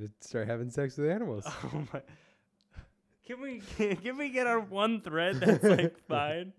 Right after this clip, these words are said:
Speaker 2: Um,
Speaker 1: Wait, wait, wait, wait, wait, wait.
Speaker 2: I like how you had no questions for me.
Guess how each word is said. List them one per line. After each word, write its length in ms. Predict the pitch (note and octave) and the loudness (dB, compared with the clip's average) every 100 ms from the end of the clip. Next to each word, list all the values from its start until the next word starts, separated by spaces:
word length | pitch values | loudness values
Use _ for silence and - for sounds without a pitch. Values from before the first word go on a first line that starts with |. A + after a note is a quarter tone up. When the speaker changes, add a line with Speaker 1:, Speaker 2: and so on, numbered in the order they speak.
| _ _ E3+ - _ - | _ _ -20 -20 _ -16
Speaker 2:
Um, 400 | D#3 D#3 D#3 D#3 - - _ _ _ - | -8 -6 -6 -10 -18 -20 _ _ _ 0
Speaker 1:
Wait, 200 | E3+ G3 | 4 8
wait, 180 | G3+ G3 | 8 6
wait, 180 | G3+ | 4
wait, 200 | G#3 G3+ | 4 4
wait, 160 | G3+ G#3 | 4 4
wait. 180 | G#3 E3+ | 4 4
Speaker 2:
I 120 | G3+ | 2
like 180 | C4+ C#4+ | 0 -2
how 340 | B3 A3+ G3+ - - _ _ _ _ - | 0 0 0 -8 -20 _ _ _ _ -14
you 220 | D3+ G3+ | -8 -4
had 280 | G3+ F3+ D#3+ | -2 -4 -4
no 360 | E3 D#3+ E3 | -2 0 0
questions 560 | D#3 C#3+ C3+ - A2 G2 | -2 -4 -6 -10 -12 -12
for 120 | - | -16
me. 120 | F#2 | -18